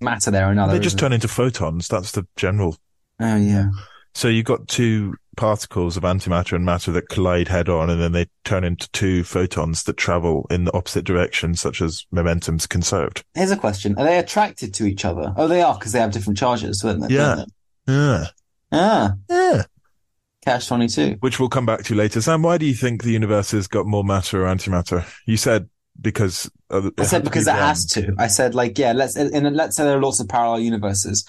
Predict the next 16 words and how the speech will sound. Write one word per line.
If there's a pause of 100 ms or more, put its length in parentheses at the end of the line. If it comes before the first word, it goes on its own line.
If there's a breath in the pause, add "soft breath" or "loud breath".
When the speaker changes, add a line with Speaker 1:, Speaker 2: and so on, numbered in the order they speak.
(240 loud breath)
Speaker 1:
where
each
one
has
different
laws
of
physics
or
whatever. (460 soft breath)
The
one
which
has, (640)
you
know,